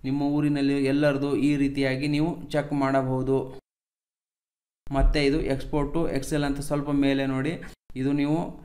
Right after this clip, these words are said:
Excel-ಅಲ್ಲಿ ಡೌನ್ಲೋಡ್ ಕೂಡ ಮಾಡಿಕೊಳ್ಳಬಹುದು ಈ ಸೀಟು. ಈ ರೀತಿಯಾಗಿ ನೀವು ನಿಮ್ಮ ಕಿಸಾನ್ ಸಮ್ಮಾನ್ ಯೋಜನೆಯ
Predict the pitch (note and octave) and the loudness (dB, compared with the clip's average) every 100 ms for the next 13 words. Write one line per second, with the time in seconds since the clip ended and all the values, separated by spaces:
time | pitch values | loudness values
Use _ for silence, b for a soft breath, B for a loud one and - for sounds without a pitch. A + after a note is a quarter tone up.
0 | - C3 C3 D#3 D3+ C#3+ E3+ C3 C#3 C#3+ | -8 -6 -2 0 2 2 -2 -2 0 2
1 | D3 C#3 C#3+ D3+ F3 C#3+ C#3+ C#3 C#3 C3+ | 0 -2 -4 -4 -2 -2 -2 0 0 0
2 | C3 C3 C3 B2+ - C#3 C#3 C#3 C3 C3 | 0 -2 -2 -4 0 2 2 0 -2 -2
3 | B2+ - - _ _ _ _ _ _ _ | -6 -6 -14 _ _ _ _ _ _ _
4 | _ _ _ _ _ _ _ _ - - | _ _ _ _ _ _ _ _ -12 -4
5 | F3 F3+ D#3 D#3 D3+ D3 C#3 C#3 C#3 C#3 | 2 4 4 4 2 4 2 2 2 4
6 | C#3 C#3 C#3 - - _ _ - C#3 D3+ | 2 2 0 -2 -14 _ _ -10 -2 0
7 | D#3+ C#3 C#3 - - _ _ _ _ _ | 2 2 2 -2 -10 _ _ _ _ _
8 | _ _ - - C#3+ C#3 E3+ F3 D3+ C#3+ | _ _ -8 -2 -2 2 2 2 0 -2
9 | C#3+ C#3 C3+ C#3+ C#3+ C#3 C3+ | -2 0 2 2 2 -2 0